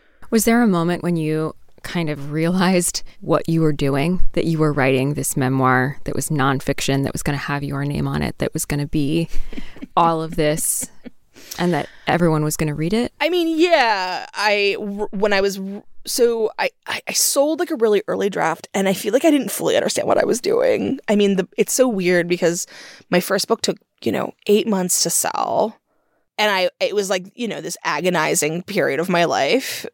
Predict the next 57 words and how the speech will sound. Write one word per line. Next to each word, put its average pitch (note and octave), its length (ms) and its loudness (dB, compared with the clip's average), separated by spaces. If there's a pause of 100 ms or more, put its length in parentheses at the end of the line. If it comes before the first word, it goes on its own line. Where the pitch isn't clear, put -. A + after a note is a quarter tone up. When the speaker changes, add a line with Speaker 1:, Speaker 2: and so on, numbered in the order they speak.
(360)
Speaker 2:
you G3 160 2
know, D3 500 4
and F#3 200 0
waiting F3 360 2
and F3 140 -2
waiting D#3+ 300 2
and E3 160 -4
waiting. C#4+ 520 0 (380)
And G#3 180 4
then G3+ 280 0
the G#3 160 0
memoir, G3+ 320 2
I D4+ 60 2
sold C#4+ 180 2
it E4 80 0
in, E4+ 60 -4
like, G4+ 120 0
three C4+ 240 -4
<laughs> A4 300 -2
days - 320 -4
because, A#3 260 0
like, G3+ 240 -4
Grey F#3+ 140 2
Wolf F#3 180 4
bought A2+ 220 2
it. - 180 2
And F#3+ 100 -2
so E3+ 140 2
they D#3 140 2
were D#3+ 120 2
like, - 160 -2
"Do D#3+ 80 -4
you C3+ 40 4
have A2 80 0
another A#2 180 -2
book?" C4+ 340 0
I - 460 -20
was F#3 80 -10
like, G3 140 0
"I F#3+ 60 2
do, A3 200 2
this G3 140 2
very, F#3+ 400 2
very F3+ 240 -2
weird, F#3 640 -6 (100)
very, F#3 500 2
like, F3 120 4
skeletal E3 640 0
draft D#3 480 -2
of E3+ 80 -6
this, - 180 -2
like, - 140 -6
strange - 380 -2
thing - 160 -6
I'm - 100 -6
working - 300 -8
on." C#3+ 440 -6